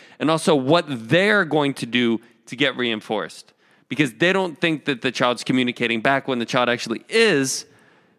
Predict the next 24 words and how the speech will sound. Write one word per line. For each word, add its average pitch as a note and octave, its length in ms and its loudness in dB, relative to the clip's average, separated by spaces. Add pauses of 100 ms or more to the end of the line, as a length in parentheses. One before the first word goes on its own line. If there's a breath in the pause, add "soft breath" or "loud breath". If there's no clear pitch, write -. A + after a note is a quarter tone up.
(420 soft breath)
So D3 220 4
it C3 80 0
goes C#3 180 2
back B2 240 -2
to B2 60 -4
that A#2 180 -2
reciprocal A2+ 640 -12
interaction, A2+ 540 -8
right? G#2+ 180 -2
They're C3+ 160 2
gonna B2+ 240 0
eventually C3+ 460 0
stop A2+ 320 -2
doing G#2+ 220 0
it G2+ 100 -4
because A2+ 240 -4
it A2 80 -4
doesn't G#2+ 260 -2
have G#2 140 -8
a G2+ 60 -6
payoff G2+ 340 0
for G#2 120 -4
the F2+ 100 -6
parent. A2 340 0